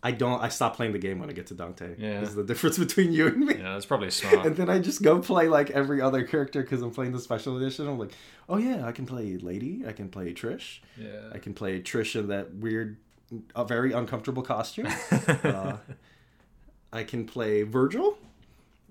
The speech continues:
Speaker 1: So I just, like, do anything but play Dante because I think Dante's boring and they've not improved on him since fucking three.
Speaker 2: Oh, I like Dante.
Speaker 1: I don't
Speaker 2: I like him in five a lot. I just think his
Speaker 1: I
Speaker 2: levels in
Speaker 1: I
Speaker 2: four are
Speaker 1: I
Speaker 2: just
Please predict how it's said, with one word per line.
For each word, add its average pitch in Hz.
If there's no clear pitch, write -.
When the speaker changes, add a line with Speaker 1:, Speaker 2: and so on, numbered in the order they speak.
Speaker 1:
So 143
I 147
just, 156
like, 156
do 156
anything 160
but 143
play 135
Dante 127
because 107
I 113
think 123
Dante's 117
boring 104
and 98
they've 98
not 98
improved 104
on 92
him 90
since -
fucking 95
three. 107
Speaker 2:
Oh, 196
I 233
like 135
Dante. 107
Speaker 1:
I -
don't 113
Speaker 2:
I 151
like 196
him 147
in 104
five 110
a -
lot. 98
I 110
just 120
think 151
his 98
Speaker 1:
I 101
Speaker 2:
levels 98
in 101
Speaker 1:
I -
Speaker 2:
four 101
are 92
Speaker 1:
I 87
Speaker 2:
just 127